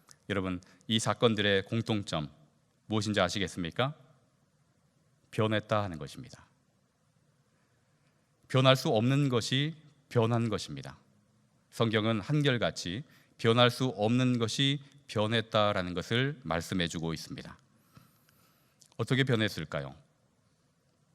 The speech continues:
나무를 던졌기 때문에, 소금을 넣었기 때문에, 어떤 특수한 가루를 넣었기 때문에 변한 것입니까? 성경은 분명히 우리에게 말씀해주고 있습니다. 여러분, 이 시대적 상황을 한번 보실까요?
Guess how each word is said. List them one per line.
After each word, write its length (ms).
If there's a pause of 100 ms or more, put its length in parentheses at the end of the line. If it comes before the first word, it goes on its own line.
(140)
나무를 300
던졌기 440
때문에, 420 (640)
소금을 440
넣었기 340
때문에, 420 (960)
어떤 260
특수한 440
가루를 360
넣었기 340
때문에 440 (680)
변한 320
것입니까? 560 (840)
성경은 680 (680)
분명히 720
우리에게 340
말씀해주고 580
있습니다. 420 (460)
여러분, 160
이 80
시대적 380
상황을 340
한번 400
보실까요? 580